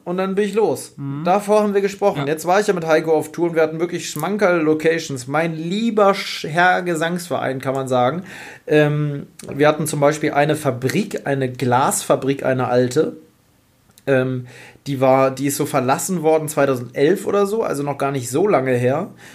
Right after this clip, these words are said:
Speaker 1: Und die war wirklich, eigentlich würde ich sagen, man könnte meinen, komplett eingerichtet. Mit, ähm, sogar noch Kleidungsstücken in den Spindräumen.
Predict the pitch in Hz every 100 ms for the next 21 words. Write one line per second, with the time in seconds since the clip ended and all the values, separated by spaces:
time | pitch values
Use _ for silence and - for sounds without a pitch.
0 | - - 147 151 147 156 156 202 214 196
1 | - 165 208 233 233 196 196 170 151 151
2 | 196 233 226 - 151 156 156 202 240 208
3 | 196 190 202 202 196 175 175 170 202 -
4 | 185 170 - 117 - 117 - - - -
5 | _ 147 185 190 - - 170 165 170 -
6 | - 160 156 147 151 185 226 240 233 -
7 | _ - 156 160 220 233 202 - - -
8 | - 135 165 - 220 220 190 185 196 190
9 | 190 - 214 247 226 117 123 120 117